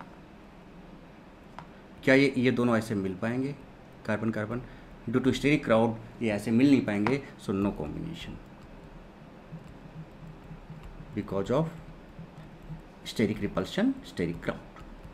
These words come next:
तो अब क्या होगा? तो अब इस कार्बन को ना लेके, but ये वाले जो सी एच थ्री है, समझना, हमने ये तो, क्योंकि इसके around जो है बेटे, ये बड़े-बड़े group ऐसे लगे हुए हैं, ऐसे, ऐसे।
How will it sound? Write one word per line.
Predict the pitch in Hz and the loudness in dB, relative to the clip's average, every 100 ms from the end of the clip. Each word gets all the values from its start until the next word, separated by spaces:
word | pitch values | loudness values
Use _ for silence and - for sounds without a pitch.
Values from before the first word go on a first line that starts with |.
| - | -8
तो | - | -2
अब | 139 | -2
क्या | - 139 | -2 -8
होगा? | 135 - - - - - - - - | -8 -12 -16 -18 -18 -18 -18 4 10
तो | |
अब | 226 220 | 12 12
इस | 220 | 10
कार्बन | - 202 240 | 12 12 12
को | 202 | 12
ना | 135 | 10
लेके, | 127 185 | 10 8
but | 214 220 | 8 8
ये | 180 | 10
वाले | 233 226 | 12 12
जो | 220 | 12
सी | - 127 | 10 6
एच | - | 6
थ्री | 127 | 2
है, | 90 76 - - - - - - - - - - - - - - | 0 -4 -8 -16 -20 -20 -20 -20 -20 -20 -20 -20 -20 -20 -20 -4
समझना, | 127 110 82 82 - - - - - - 175 | 0 0 -2 -10 -14 -16 -18 -18 -18 2 10
हमने | 208 233 220 - 170 | 12 12 8 4 10
ये | 190 | 10
तो, | 165 | 10
क्योंकि | - 160 151 | 4 2 0
इसके | 135 - | 2 4
around | 139 139 170 143 | 8 10 10 10
जो | 110 | 4
है | 113 | 2
बेटे, | 113 120 | 2 2
ये | 160 | 4
बड़े-बड़े | 135 143 151 | 4 2 2
group | 151 | 0
ऐसे | 143 156 | -2 -2
लगे | 160 202 | -2 0
हुए | 202 | 0
हैं, | 165 | -2
ऐसे, | 135 143 | -6 -8
ऐसे। | 135 - - | -10 -12 -18